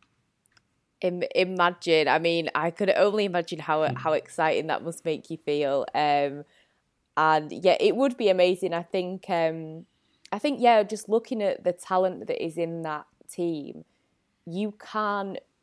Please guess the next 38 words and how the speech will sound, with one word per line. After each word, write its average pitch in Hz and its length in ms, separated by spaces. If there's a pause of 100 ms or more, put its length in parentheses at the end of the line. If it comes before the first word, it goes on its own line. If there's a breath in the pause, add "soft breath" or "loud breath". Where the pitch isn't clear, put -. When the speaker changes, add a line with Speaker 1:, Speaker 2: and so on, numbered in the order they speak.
(120)
Speaker 1:
not 185 420
consider 180 540
them 151 280 (120)
as 151 200
contenders 151 760
next - 240
season. 156 420
You 175 120
know, 170 100
like, 160 240
there 208 160
have 220 280
been 220 200
rocky 202 280
moments, 175 460
but 170 200 (840 loud breath)
it 208 180
feels 254 280
like 208 160
they're 190 280 (260)
finally 208 420
starting 190 400
to 190 80
find 185 420
their 170 180
groove. 160 640 (120)
Um, 156 540 (120)
and 160 280
I'm 185 300
really 208 280
excited 175 440
to 165 80
see 165 180
them 156 180
play 160 240
in 165 240
the 170 80
Euros. 147 640